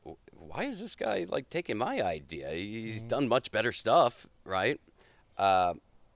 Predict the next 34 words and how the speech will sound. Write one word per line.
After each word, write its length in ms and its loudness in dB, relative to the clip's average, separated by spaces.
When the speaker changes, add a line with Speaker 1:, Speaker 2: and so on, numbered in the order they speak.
Speaker 1:
and 240 -2
then 260 2
seeing 380 0
that 160 -2
my 80 -6
documentary 500 -10
made 180 -12
no 320 -10
money 560 -10
and 120 -12
getting 160 -16
in 40 -14
fights 300 -10
with 100 -18
my 100 -16
distributor 800 -12
'cause 200 -18
they 100 -20
were 120 -20
screwing 320 -16
me 120 -14
over 180 -16
and 120 -16
all 200 -4
this 160 -8
stuff, 180 -8
I 100 -6
just 220 -10
realized 540 -6
the 80 -8
documentary 920 -2
world 540 -2
is 200 -10
just 300 -8